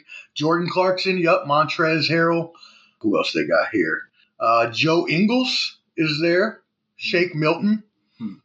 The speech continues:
Speaker 1: Um, and Dario Saric
Speaker 2: So,
Speaker 1: are the top five that they
Speaker 2: on,
Speaker 1: got.
Speaker 2: on the
Speaker 1: So
Speaker 2: docket.
Speaker 1: pretty much, let's look at the top two,
Speaker 2: Yeah.
Speaker 1: <laughs> right? Jordan Clarkson, who you said,
Speaker 2: Yeah.
Speaker 1: and, and Montrezl Harrell. So I guess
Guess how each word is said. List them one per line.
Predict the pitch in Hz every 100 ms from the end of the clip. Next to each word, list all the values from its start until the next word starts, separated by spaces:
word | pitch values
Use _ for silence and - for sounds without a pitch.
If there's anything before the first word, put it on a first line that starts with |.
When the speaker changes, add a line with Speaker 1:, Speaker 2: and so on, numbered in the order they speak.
| _ _ -
Speaker 1:
Um, | 135 131 131 131 135 -
and | 127 127
Dario | 135 143 147 127
Saric | - - 120 90 - - - _ -
Speaker 2:
So, | - - - - _ 107
Speaker 1:
are | 113
the | 110
top | 104 120 101
five | 110 98 90
that | 95
they | 92
Speaker 2:
on, | 98
Speaker 1:
got. | 101 92
Speaker 2:
on | 107 107
the |
Speaker 1:
So | 160 135 120
Speaker 2:
docket. | -
Speaker 1:
pretty | 220 202
much, | 170 147 170
let's | 151
look | 160
at | 147
the | 147
top | 165 -
two, | 202 - -
Speaker 2:
Yeah. | - - - -
Speaker 1:
<laughs> | -
right? | 185 180 147
Jordan | 190 196 190
Clarkson, | 202 196 190
who | 175 175
you | 160
said, | 160 160 143 147 -
Speaker 2:
Yeah. | 107 104 104 101 151
Speaker 1:
and, | 143 139 139
and | 139 131
Montrezl | 139 135 143 123
Harrell. | 139 120
So | -
I | 147
guess | 175 -